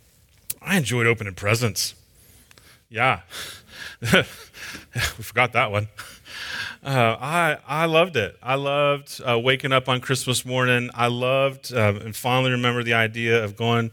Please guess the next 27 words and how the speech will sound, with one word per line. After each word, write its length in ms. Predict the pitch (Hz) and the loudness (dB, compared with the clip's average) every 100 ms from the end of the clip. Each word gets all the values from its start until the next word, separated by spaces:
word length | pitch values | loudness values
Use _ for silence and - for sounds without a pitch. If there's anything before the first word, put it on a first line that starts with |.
| - - - 113 | -10 -18 -14 -2
um, 260 | 107 101 | 0 0
to 160 | 95 - | -4 -8
bed, 480 | 101 113 117 117 113 - | -2 2 2 0 -10 -12
um, 200 | 104 98 | -8 -8
on 100 | 98 | -4
Christmas 420 | 127 - 107 - | -4 -2 -4 -2
night 220 | 113 101 | 0 0
thinking, 220 | 110 101 | -4 -4
"I'm 120 | 101 | -2
gonna 140 | 117 101 | -2 -2
stay 240 | - 101 | -4 -4
awake. 440 | 92 95 110 113 - - - - - | -4 -2 -2 -2 -20 -20 -20 -20 -6
Um, 360 | 107 98 95 95 | -2 -2 -2 -4
I'm, 280 | 107 107 104 | -4 -4 -6
I'm 140 | 110 110 | -6 -4
gonna 160 | 98 | -4
catch 520 | 90 104 98 - - - | -4 -4 -2 -2 -4 -8
whoever 260 | 107 98 98 | -4 -2 0
that 160 | 98 101 | 0 2
is 280 | 98 90 | 0 -2
that, 200 | 98 90 | -8 -8
uh, 100 | 95 | -8
comes 300 | 92 110 104 - | -4 -2 -2 -4
to 60 | |
my 100 | 98 | -4
living 240 | 95 104 92 | 0 -2 -2
room, 240 | 90 | -6